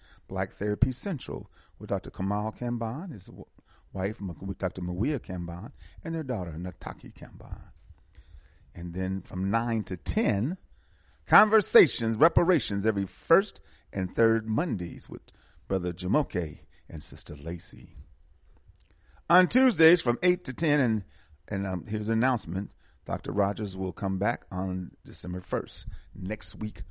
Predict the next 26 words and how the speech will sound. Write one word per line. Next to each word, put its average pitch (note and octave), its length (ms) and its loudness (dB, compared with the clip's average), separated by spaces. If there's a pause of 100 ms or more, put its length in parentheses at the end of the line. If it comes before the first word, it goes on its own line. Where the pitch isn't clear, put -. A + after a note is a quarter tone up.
(100)
Monday. F2+ 760 -2 (840)
Next, - 280 -8
next F#2 240 -6
week, - 160 -12
Monday. - 420 -12
I - 160 -14
look - 140 -18
forward - 340 -8
to G2+ 220 -10
it. - 80 -14 (760)
Uh, - 220 -12
he'll E2+ 100 -14
be G#2+ 140 -14
back F2+ 300 -8
on F2 160 0
the - 160 -6
air. G2+ 300 -6 (640)
And D2+ 300 -10
so, D2 320 -10 (760)
Black F2+ 220 -2
Reality F2+ 420 -6
Think G2 340 -6
Tank C#2 220 -10
with G2 120 -16
Doctor F2 280 -10
Rogers - 580 -14